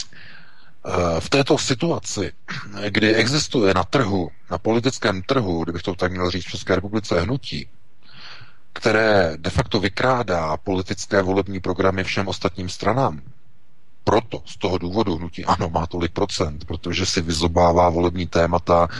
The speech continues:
zleva i zprava z politického spektra, no a oslovuje nejvíce voličů. Takže pokud tyto menší strany jako K S Č M nebo Č S S D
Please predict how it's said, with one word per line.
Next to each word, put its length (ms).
zleva 460
i 40
zprava 640
z 80
politického 640
spektra, 580
no 80
a 100
oslovuje 520
nejvíce 520
voličů. 600
Takže 420
pokud 340
tyto 300
menší 400
strany 400
jako 220
K 260
S 80
Č 380
M 60
nebo 200
Č 240
S 100
S 160
D 380